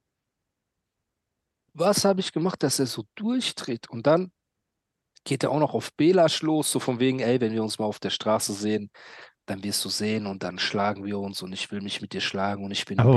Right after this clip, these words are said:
Speaker 2: was,
Speaker 1: Berlin."
Speaker 2: was da passiert
Speaker 1: Was?
Speaker 2: in Belasch?
Speaker 1: Oder nur Gott weiß. Wahrscheinlich haben die auch gesagt, er ist kein Gangster.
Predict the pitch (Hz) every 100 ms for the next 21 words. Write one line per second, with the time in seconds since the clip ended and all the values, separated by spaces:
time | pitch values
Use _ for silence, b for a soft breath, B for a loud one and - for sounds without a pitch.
0 | 120 104 113 120 101 104 160 160 104 -
1 | 104 - - - 131 131 113 120 - -
2 | - - 127 139 123 - - - _ _
3 | _ _ _ _ _ _ _ - 147 147
4 | 143 139 143 127 - 127 135 131 123 123
5 | - 127 123 110 117 127 - 92 87